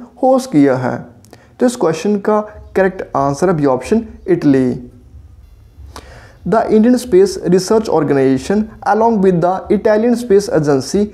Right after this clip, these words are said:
and the International Academy of Astronautics, hosted the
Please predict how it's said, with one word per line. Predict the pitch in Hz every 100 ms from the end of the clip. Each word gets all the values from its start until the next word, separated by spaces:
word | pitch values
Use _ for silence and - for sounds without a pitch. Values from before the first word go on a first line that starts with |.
| - -
and | 233 226
the | 233 -
International | 202 202 214 190 151 147 - 214 214 - 190
Academy | 202 190 208 214 190
of | 180 180 - - _ _ -
Astronautics, | 185 - 214 147 143 185 180 - - -
hosted | 214 214 233
the | 196 180